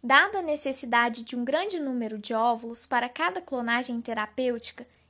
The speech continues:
esta estratégia pode não ser promissora como forma de terapia para a população geral. A legislação traz um obstáculo neste ponto,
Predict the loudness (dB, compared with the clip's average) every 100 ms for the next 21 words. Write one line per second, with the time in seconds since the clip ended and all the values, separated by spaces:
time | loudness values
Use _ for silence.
0 | 0 2 2 0 -4 -2 -2 0 0 0
1 | -2 -6 0 0 0 -2 -4 -2 0 0
2 | 0 -4 -4 -4 -2 -2 -4 -6 -8 -6
3 | -2 -2 -2 -8 -4 -2 -2 -4 -8 -6
4 | -6 0 0 0 -2 -2 0 0 -2 -6
5 | -4 0 0 0 -4 _ _ -20 -20 0
6 | 2 6 6 4 0 0 2 2 2 0
7 | 2 4 4 0 -2 -4 2 2 2 -2
8 | -4 -2 -4 -4 -2 0 0 0 -10